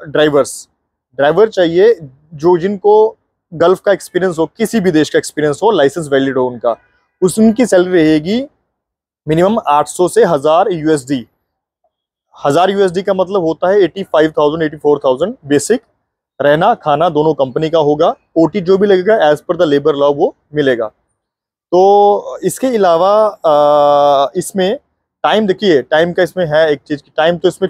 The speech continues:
छः महीने तो almost लगते ही लगते हैं, क्योंकि ये शेंगेन का अपॉइंटमेंट्स वगैरह मिलना आज के टाइम में आसान नहीं है।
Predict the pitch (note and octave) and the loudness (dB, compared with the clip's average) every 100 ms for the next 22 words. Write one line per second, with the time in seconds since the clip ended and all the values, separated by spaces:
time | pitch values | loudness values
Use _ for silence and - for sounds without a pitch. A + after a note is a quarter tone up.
0 | - - F3 F#3 D#3+ E3+ E3 F#3 - D3+ | -4 0 2 2 -2 -2 0 0 2 2
1 | D#3 E3+ F3 F3 - C#3+ - D#3+ C#3+ _ | 2 2 0 -4 -4 -6 -2 -2 -2 _
2 | C3 A#2 A2 _ _ _ _ _ _ - | -10 -8 -12 _ _ _ _ _ _ -4
3 | D#3+ F#3 F#3+ - D#3 E3 E3 - - D3+ | 0 2 2 0 2 2 2 -2 -2 -2
4 | D#3 E3+ E3 E3+ E3+ E3 D#3 D#3+ F3 G3 | 0 -2 0 2 2 2 0 -2 -2 -2
5 | F3 F3 E3 D#3+ D#3 D#3 D#3+ D#3+ C#3+ C3+ | -2 0 2 2 -2 -2 -2 0 0 0
6 | D#3+ D3 C#3+ C#3 D#3 C#3 - D#3 E3+ G3 | -4 -4 -4 -2 -2 -2 0 -2 -2 -10
7 | D3 C#3+ D3 C3 A#2 | -10 -6 -6 -4 -4